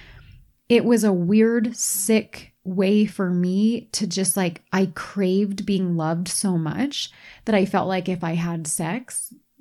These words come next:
you know, with my husband, even though things were, like, so shitty and falling apart and terrible, and I don't think we really loved each other anymore, um, for him, it might have been more of a physical,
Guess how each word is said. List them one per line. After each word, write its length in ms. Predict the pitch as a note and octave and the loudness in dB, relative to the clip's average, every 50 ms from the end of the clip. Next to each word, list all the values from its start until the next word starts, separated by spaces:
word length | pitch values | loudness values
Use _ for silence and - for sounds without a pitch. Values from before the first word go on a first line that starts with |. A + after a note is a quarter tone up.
| - - - - - - - _ _ _ _ _ - - - - F3 | -20 -20 -20 -20 -20 -20 -20 _ _ _ _ _ -20 -20 -18 -14 -12
you 240 | G#3 F#3+ F#3+ A3+ A#3+ | -10 -6 -4 -4 -2
know, 520 | A3 G3 F3 F3 F#3 G3+ A#3 B3 - - - | -2 -2 -4 -4 -6 -6 -6 -6 -8 -10 -12
with 280 | - F3+ G3 F#3+ G3 G3 | -8 -4 -2 -2 -2 -2
my 100 | G#3 F#3+ | -2 -2
husband, 580 | F3 F#3 F#3 E3+ F#3 G3 F#3+ F#3 F3 F3 D3+ - _ - | -2 -2 -4 -4 -4 -4 -4 -4 -6 -8 -12 -14 _ -8
even 260 | G3 G3+ E3 F#3+ F3+ | -6 -6 -4 -4 -4
though 120 | F3+ F3 | -4 -4
things 280 | E3+ - F#3+ F#3 F3 E3+ | -4 -4 -6 -6 -6 -6
were, 100 | F3+ F3+ | -6 -4
like, 180 | E3+ E3 E3 E3+ | -4 -4 -4 -4
so 540 | - - - - - - D3 F3 F#3 F#3 F#3+ | -4 -4 -2 -2 -2 -2 0 0 2 2 2
shitty 500 | G#3 - - - - G3+ E3+ F3 F#3 F#3+ | 0 -2 -4 -4 -2 -2 -2 0 -2 -2
and 140 | E3 F#3 F3 | -2 -4 -4
falling 260 | F#3+ F3+ F3+ F3+ F3 | -2 -2 -2 -2 -2
apart 240 | E3+ E3+ F3 E3+ D#3+ | -2 0 0 -2 0
and 80 | F3+ E3+ | -2 -2
terrible, 440 | - F3+ E3+ F3 F3 E3+ G3 G#3 G3+ | -2 0 0 0 0 2 0 0 2
and 160 | F#3 E3+ E3+ - - - - - - - _ _ - | 0 -2 -4 -6 -14 -20 -20 -20 -20 -20 _ _ -2
I 100 | F#3 G3 | 0 2
don't 160 | G#3 G3+ F#3+ | 2 2 2
think 140 | G3+ G3 F3 | 2 2 4
we 120 | F#3 G3 F#3+ | 4 4 4
really 220 | F#3 F#3 F#3 E3+ | 4 4 4 2
loved 220 | E3 D#3+ E3 D#3+ G#3 | 2 0 0 0 0
each 140 | G#3+ G#3+ | 0 2
other 180 | A#3 A3 A3+ A3+ | 2 2 4 4
anymore, 520 | A3+ A#3 A#3 A3+ A3+ A3+ A#3 A#3+ B3+ C4 - - - - - - - - - _ _ _ _ _ _ _ _ - - - | 4 4 2 2 2 2 2 4 2 2 0 -4 -16 -20 -20 -20 -20 -20 -20 _ _ _ _ _ _ _ _ -12 -8 0
um, 640 | - G#3 G3 F#3 F3+ F3 F3 F3 E3+ E3 E3 F3+ F#3+ - | 2 2 4 4 4 4 4 4 4 2 0 -2 -4 -4
for 140 | - G#3 F#3+ | -2 0 2
him, 220 | F#3+ G#3+ A3+ B3 | 4 4 4 4
it 100 | C4 - | 2 2
might 160 | G3 G3 F#3+ | 0 0 0
have 100 | G3 F3+ | 0 0
been 140 | F#3+ F#3+ F#3+ | 0 0 -2
more 160 | F#3 F3+ F3+ | 0 0 -2
of 60 | F3 D3+ | -2 -2
a 60 | D3 | -4
physical, 640 | D3+ - G#3+ A#3 G#3+ G3+ - - - - - A#3+ | -2 2 2 2 2 2 -2 -4 -6 -6 -6 -8